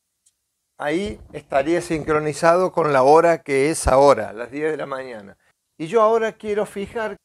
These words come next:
dentro de doce horas comience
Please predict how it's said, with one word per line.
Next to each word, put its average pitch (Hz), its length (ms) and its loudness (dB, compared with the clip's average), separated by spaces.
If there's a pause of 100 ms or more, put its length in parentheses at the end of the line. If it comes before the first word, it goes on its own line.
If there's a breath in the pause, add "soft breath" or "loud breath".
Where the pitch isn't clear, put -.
(260)
dentro 156 520 -4
de 165 140 0
doce 214 320 -6
horas 226 300 -4
comience 196 840 -10